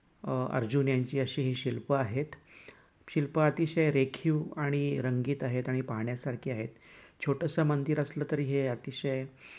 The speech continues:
महाभारतातील पाच पांडवांचं आहे. आणि मागे एका खोलीमध्ये आपण पाहाल पुढच्या स्लाईडमध्ये द्रौपदीचं शिल्प आहे. अतिशय पाहण्यासारखं असं हे आगळंवेगळं मंदिर आहे.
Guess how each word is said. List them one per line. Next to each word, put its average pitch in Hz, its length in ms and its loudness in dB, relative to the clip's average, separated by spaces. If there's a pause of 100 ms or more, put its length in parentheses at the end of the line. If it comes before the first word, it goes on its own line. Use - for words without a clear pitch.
(440)
महाभारतातील 131 880 0
पाच 127 300 -4
पांडवांचं 120 640 -2
आहे. 113 260 -4 (600)
आणि 139 140 4
मागे 131 400 4
एका 165 360 2
खोलीमध्ये 143 680 2 (640)
आपण 139 300 -2
पाहाल 123 360 2
पुढच्या 123 380 0
स्लाईडमध्ये 117 640 -2 (580)
द्रौपदीचं 131 760 0
शिल्प 120 420 -2
आहे. 113 440 -6 (680)
अतिशय 147 300 0
पाहण्यासारखं 139 720 0
असं 139 240 2
हे 139 100 4
आगळंवेगळं 127 600 2
मंदिर 123 360 -2
आहे. 117 280 -4